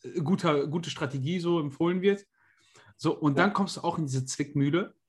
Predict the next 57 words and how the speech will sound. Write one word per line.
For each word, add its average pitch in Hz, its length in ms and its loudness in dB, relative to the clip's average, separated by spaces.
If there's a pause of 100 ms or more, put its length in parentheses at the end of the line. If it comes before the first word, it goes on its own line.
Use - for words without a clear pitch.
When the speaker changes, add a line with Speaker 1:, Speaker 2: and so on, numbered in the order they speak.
(220)
Speaker 1:
auch 127 220 0
vorhin, 139 540 0
äh, 127 140 -4
wieder 131 160 2
so, 120 180 -2
so, 127 160 0
so 120 100 0
eine 123 120 2
Brücke 127 280 -4
zu 139 120 -6
schlagen 139 340 2
zu 127 100 -8
Sport - 380 0
und 131 80 -2
Social 131 280 -6
Media, 147 240 0 (500)
dass 127 120 -2
du 135 80 -2
guckst, - 440 0
hey, 156 100 2
was 165 140 0
machen 156 180 4
andere? 165 380 4
Und 135 100 0
dann 143 140 2
denkst 156 240 -4
du - 60 -2
so, - 40 -12
ey, 135 80 0
bei 127 160 0
denen 135 240 4
ist 135 160 -4
das 131 160 -6
doch 123 140 -10
so 151 280 4
leicht, 139 480 2
ne? 135 260 -2 (420)
Das 123 140 -6
ist 131 100 -2
doch, 147 140 0 (100)
Speaker 2:
Ja. 156 120 6
Speaker 1:
das 131 160 0
kann 185 180 6
doch 170 100 6
nicht 147 160 4
sein. 175 320 2
Eigentlich 190 380 4
so 156 80 0
richtig 180 440 -2
simple 185 380 0
Themen. 165 380 2
Und 139 100 -2
wenn 131 160 4
du 208 80 0
versuchst, 180 360 -2
das 135 120 -6
aufzuarbeiten, 120 840 -4